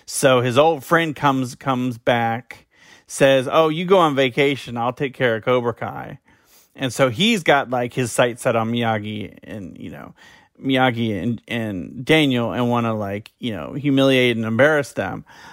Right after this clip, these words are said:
And then, so he, like, yeah, I think he tries to,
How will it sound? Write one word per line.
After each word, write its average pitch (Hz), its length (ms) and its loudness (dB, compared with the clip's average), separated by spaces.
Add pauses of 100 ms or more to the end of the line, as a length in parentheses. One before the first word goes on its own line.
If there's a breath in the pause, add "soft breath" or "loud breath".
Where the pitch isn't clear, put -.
(200 loud breath)
And 131 260 2
then, 123 520 2 (380)
so 143 300 2
he, 135 340 -4 (100)
like, 131 300 0
yeah, 143 200 4
I 120 120 0
think 127 180 -2
he 131 140 -6
tries 147 300 2
to, 120 180 -4